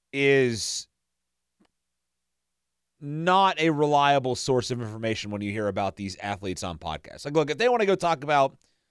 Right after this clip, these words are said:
fashion, entertainment, culture, like, that's fine. When we have Chad Ochocinco start to say that, you know, a little birdie told him that Russell Wilson's going to join the Steelers,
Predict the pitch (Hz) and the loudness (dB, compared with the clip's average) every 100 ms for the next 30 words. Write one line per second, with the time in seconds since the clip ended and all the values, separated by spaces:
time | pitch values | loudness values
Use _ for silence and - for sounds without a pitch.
0 | _ _ _ _ _ - 165 175 - 175 | _ _ _ _ _ 2 4 4 4 2
1 | 160 156 151 151 151 143 147 147 160 135 | 2 2 -2 -6 -8 -12 -8 -4 -4 -2
2 | 151 160 156 156 - 156 160 165 147 139 | -2 0 -2 -4 0 0 2 -2 -2 -4
3 | - 143 _ 135 147 202 202 - 160 147 | -12 -20 _ _ -2 -2 -4 -6 -6 -4
4 | 180 220 226 - _ _ _ _ - 185 | -4 -6 -8 -12 _ _ _ _ 4 4
5 | 180 175 233 226 - - 196 202 180 175 | 6 4 6 6 4 2 4 6 6 4
6 | 190 160 - 190 196 156 123 117 110 - | 2 2 0 -4 0 4 4 4 2 -4
7 | _ _ _ _ _ - - 180 170 156 | _ _ _ _ _ 0 4 6 4 0
8 | 180 170 160 156 - 147 147 139 180 220 | 2 6 6 4 2 4 4 4 4 4
9 | 151 170 190 175 143 165 165 147 151 147 | 4 2 4 0 0 0 0 0 -2 0
10 | 135 131 139 156 - 147 139 151 151 143 | 2 2 -2 -2 0 2 4 2 0 -8
11 | - 147 139 131 123 139 135 123 - 269 | -2 0 0 -2 -4 -4 -4 -6 -6 0
12 | 170 147 | 2 2